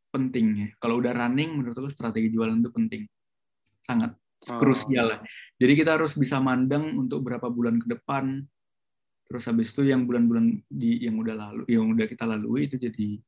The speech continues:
Speaker 1: kayak untuk belajar lah, evaluasi, dan jangan terulang
Speaker 2: Ya.
Speaker 1: lagi, menurut aku.
Speaker 2: Oke.
Speaker 1: Iya.
Speaker 2: Ke-, kemarin sempet jadi, sempet ada ini nggak sih, Bang, klaster tersendiri gitu di, di Kopi Kuni gitu, pernah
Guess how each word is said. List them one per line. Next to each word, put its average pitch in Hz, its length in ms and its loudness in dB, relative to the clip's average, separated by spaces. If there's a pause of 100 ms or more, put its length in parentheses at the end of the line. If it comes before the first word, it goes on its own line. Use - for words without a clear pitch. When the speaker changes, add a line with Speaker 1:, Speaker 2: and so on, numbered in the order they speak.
(440)
Speaker 1:
kayak 117 480 -12 (160)
untuk 127 240 -2
belajar 110 320 2
lah, 104 160 -2
evaluasi, 107 580 -2
dan 113 220 6
jangan 110 240 2
terulang 113 400 0
Speaker 2:
Ya. 113 80 0
Speaker 1:
lagi, 110 160 -4
menurut - 320 -6
aku. 110 160 -10 (1080)
Speaker 2:
Oke. - 280 -10 (720)
Speaker 1:
Iya. 120 240 -16 (160)
Speaker 2:
Ke-, 120 240 -4
kemarin 147 320 0
sempet 139 320 0
jadi, 113 320 2
sempet 113 240 -4
ada 110 240 0
ini 120 160 0
nggak 143 120 -4
sih, 123 120 0
Bang, 131 160 -4
klaster 107 720 0 (340)
tersendiri 113 480 0
gitu 113 220 0
di, 104 160 -2
di 98 100 -4
Kopi - 300 -4
Kuni 127 320 -2
gitu, 101 160 -6
pernah 95 340 -6